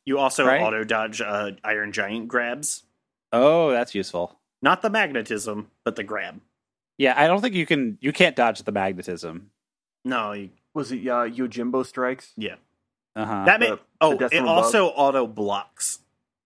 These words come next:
Speaker 2: Uh, I was gonna say, does it, does it, does it do the,
Speaker 1: Yeah.
Speaker 2: the parry riposte
Speaker 1: So all you ha-,
Speaker 2: option?
Speaker 1: no,
Speaker 2: Yeah.
Speaker 1: all you have to do is do the parry. It auto does the
Speaker 2: Awesome.
Speaker 1: blocking though, which
Speaker 2: That's
Speaker 1: makes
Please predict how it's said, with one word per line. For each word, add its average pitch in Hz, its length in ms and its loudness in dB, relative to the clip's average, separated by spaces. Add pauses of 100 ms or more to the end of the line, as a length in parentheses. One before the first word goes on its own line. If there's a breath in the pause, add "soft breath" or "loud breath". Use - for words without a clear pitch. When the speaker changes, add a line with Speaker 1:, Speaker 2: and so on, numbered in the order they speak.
(140)
Speaker 2:
Uh, - 100 8
I 143 40 8
was 143 100 2
gonna 165 160 2
say, 165 180 4
does 135 240 4
it, 139 140 -2
does 131 160 2
it, 120 100 -2 (220)
does 123 140 2
it 123 80 -4
do 127 120 4
the, 123 100 2
Speaker 1:
Yeah. 113 340 6
Speaker 2:
the 107 120 -2
parry 110 400 2
riposte 101 440 0
Speaker 1:
So 143 60 0
all 143 120 4
you 165 100 -2
ha-, 160 80 -2
Speaker 2:
option? - 100 -6
Speaker 1:
no, 131 120 2
Speaker 2:
Yeah. 87 100 -4
Speaker 1:
all 120 80 2
you 131 80 0
have 127 100 -2
to 127 60 -16
do 120 100 -2
is 107 120 -6
do 113 100 -4
the 101 80 -12
parry. - 440 -12
It 117 200 -6
auto 110 220 2
does 110 220 4
the 113 60 -2
Speaker 2:
Awesome. 95 100 -2
Speaker 1:
blocking 98 440 -6
though, 92 140 -10
which 95 140 0
Speaker 2:
That's 113 100 0
Speaker 1:
makes 113 120 0